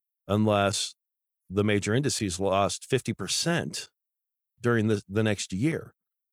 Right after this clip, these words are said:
So think about that. You got money sitting in fixed income today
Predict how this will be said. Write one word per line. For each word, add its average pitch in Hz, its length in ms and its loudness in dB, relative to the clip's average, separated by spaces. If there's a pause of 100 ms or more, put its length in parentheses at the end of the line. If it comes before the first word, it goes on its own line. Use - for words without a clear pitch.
(220)
So 113 160 -2
think 165 180 0
about 85 260 0
that. - 220 -6 (560)
You 110 120 0
got 123 140 4
money 113 180 2
sitting 104 300 2
in 90 120 0
fixed - 300 -4
income 123 280 2
today 78 440 -2